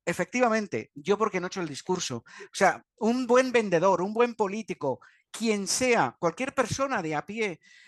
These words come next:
si por, si trata de convencer o trata de comunicar correctamente, lo primero que tiene que hacer es creerse su propio discurso.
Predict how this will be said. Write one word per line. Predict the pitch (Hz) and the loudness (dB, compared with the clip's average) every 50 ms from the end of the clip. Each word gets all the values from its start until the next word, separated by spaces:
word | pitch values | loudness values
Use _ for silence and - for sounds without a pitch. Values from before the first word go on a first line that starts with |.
| - _ | -20 _
si | - - - - 196 208 | -10 -6 -4 -2 -2 -2
por, | 202 - - 180 180 185 - | -4 -2 -2 -2 -2 -2 -2
si | - - 190 196 | -6 -6 -6 -4
trata | - - 240 262 254 277 269 | -2 0 0 2 2 2 0
de | 262 254 - | 0 0 -2
convencer | - 202 190 170 151 147 139 143 - - 233 214 180 | -2 -2 -2 -2 -2 -4 -4 -4 -2 -2 0 0 -2
o | 160 | -4
trata | - 214 233 269 262 | -6 -6 -4 -4 -4
de | 240 233 | -2 -2
comunicar | - 202 190 220 208 208 - - 220 226 220 | -4 -4 -4 -6 -6 -8 -6 -4 -4 -4 -4
correctamente, | - 165 - 180 196 - - 214 208 214 214 208 - 220 226 - _ _ | -4 -6 -6 -6 -4 -4 -4 -4 -4 -6 -6 -4 -4 -4 -4 -4 _ _
lo | - 202 202 196 196 | 0 2 2 2 2
primero | 185 185 190 202 240 277 277 269 180 147 _ _ _ _ _ _ _ - | 0 -2 -2 0 0 2 2 0 0 -2 _ _ _ _ _ _ _ -6
que | - 160 | -6 -4
tiene | - 208 220 233 240 240 | -4 -6 -6 -6 -4 -2
que | - 233 | -2 -2
hacer | 214 - 262 254 233 160 - _ _ - | 0 0 0 0 0 -2 -8 _ _ -4
es | - 220 226 - - - _ _ _ | -2 -2 -2 -2 -4 -6 _ _ _
creerse | - 202 185 175 180 196 233 269 285 - - 294 285 269 - | 2 2 4 4 4 4 2 2 0 -2 -6 -6 -8 -10 -12
su | - - 165 - | -12 -12 -8 -2
propio | - 220 240 240 240 254 226 214 190 | 0 0 0 0 -2 -6 -6 -6 -6
discurso. | 190 233 220 - - 277 285 262 - - 165 135 117 | -8 -8 -8 -4 -2 -2 -2 -2 -2 -2 -2 -2 -2